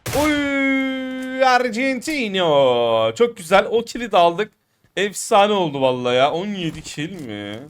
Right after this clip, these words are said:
What wasn't? Bakalım.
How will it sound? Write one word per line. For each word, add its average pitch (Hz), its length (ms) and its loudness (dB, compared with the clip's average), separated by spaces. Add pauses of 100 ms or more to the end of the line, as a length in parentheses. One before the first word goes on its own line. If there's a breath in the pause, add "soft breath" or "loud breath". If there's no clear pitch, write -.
(420)
What 127 360 -6
wasn't? 135 720 -12 (1300)
Bakalım. 117 520 -12